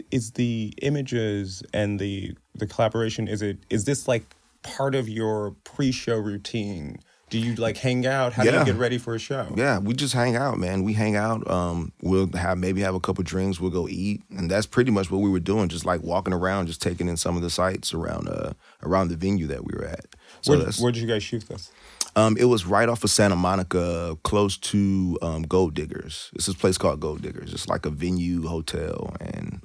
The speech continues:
Speaker 2: um, like, a studio in the back, actually.
Speaker 1: And, and because there's such a, like, heavy kind of nineteen seventies kind of aesthetic vibe,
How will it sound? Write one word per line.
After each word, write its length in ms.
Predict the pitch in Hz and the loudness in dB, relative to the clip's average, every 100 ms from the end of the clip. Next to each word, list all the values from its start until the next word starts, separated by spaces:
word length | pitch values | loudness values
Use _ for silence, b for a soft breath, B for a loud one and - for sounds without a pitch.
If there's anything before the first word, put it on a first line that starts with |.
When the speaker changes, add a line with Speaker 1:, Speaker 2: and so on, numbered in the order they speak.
| - | -10
Speaker 2:
um, 400 | 76 71 71 - _ _ _ - | -10 -10 -12 -16 _ _ _ -8
like, 140 | 87 85 | -6 -2
a 40 | |
studio 360 | - 107 101 76 | 2 4 4 4
in 80 | 69 | -2
the 60 | |
back, 220 | - - - | -6 -6 -8
actually. 400 | - - - 76 - B B B B B B B B B B - _ - | -8 -10 -10 -12 -18 B B B B B B B B B B -20 _ -2
Speaker 1:
And, 300 | 135 135 - - | -2 -2 -6 -2
and 560 | 127 123 104 - - - _ - - | 0 2 0 -4 -10 -18 _ -20 0
because 460 | 123 - 170 165 131 | 0 0 0 0 2
there's 180 | 135 | -2
such 280 | - 123 117 | 0 -2 0
a, 140 | 120 110 | -2 0
like, 220 | 104 101 | -2 -4
heavy 380 | - 120 117 95 | -4 -2 -2 -2
kind 180 | 98 | -4
of 60 | 104 | -4
nineteen 340 | 104 101 - 101 | -4 -6 -6 -8
seventies 540 | - 104 101 98 90 | -6 -6 -6 -8 -10
kind 200 | - 101 | -8 -6
of 160 | 95 87 | -6 -8
aesthetic 560 | 90 - 107 101 92 | -10 -4 -2 -2 -4
vibe, 380 | 113 113 110 104 | -2 0 0 -4